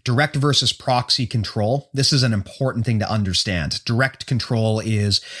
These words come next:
when your opponent is grabbing your body directly, meaning, like, they've got your arm, they've got your leg, they've got your head. This is fundamentally how you control someone in no-gi.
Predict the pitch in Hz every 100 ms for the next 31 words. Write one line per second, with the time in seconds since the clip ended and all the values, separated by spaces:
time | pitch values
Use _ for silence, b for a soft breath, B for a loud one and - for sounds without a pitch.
0 | B - 123 120 113 104 - 120 117 117
1 | 98 123 110 120 104 98 104 104 104 98
2 | 95 92 - 71 95 117 101 98 92 95
3 | 92 - 104 101 101 - - 135 139 139
4 | 110 98 98 - 95 120 123 113 95 95
5 | 90 - - 127 123 120 B B B B
6 | - 151 156 127 - 156 135 131 127 127
7 | 117 110 113 104 98 104 - 123 - 113
8 | 107 101 107 101 98 104 104 101 87 85